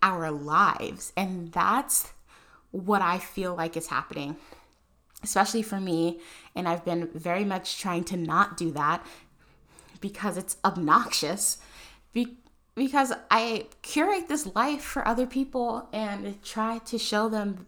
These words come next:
this one aspect of me. And then when they get to know me, like, I have to continue to live in this lie. Like, what? I don't want to do that. That's so gross. Like, I have to keep up this facade.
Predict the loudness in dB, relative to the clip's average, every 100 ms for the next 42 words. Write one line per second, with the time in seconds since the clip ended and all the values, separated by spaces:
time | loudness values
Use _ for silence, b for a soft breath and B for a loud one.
0 | -2 -2 -2 -6 -4 -2 -4 -8 B B
1 | B 4 4 4 0 -2 0 -2 0 0
2 | 0 0 -2 B B B B -20 _ _
3 | _ _ _ _ _ _ 0 2 2 2
4 | 2 2 2 0 0 2 4 6 4 2
5 | -2 0 0 2 0 0 -4 -4 -2 -2
6 | 0 0 0 2 4 2 2 -2 -2 2
7 | 2 2 0 -2 -2 0 0 0 -4 -4
8 | -6 -8 b b b b -10 0 4 6
9 | 4 -4 -2 0 2 2 4 4 0 -2
10 | -4 0 -2 -2 -4 -2 -4 -2 -2 0
11 | -2 0 2 2 0 -4 0 0 0 -4
12 | -4 -2 -2 0 -2 -2 -4 -6 -2 -2
13 | 2 0 0 -4 -4 -6 -8 -2 2 2
14 | 2 0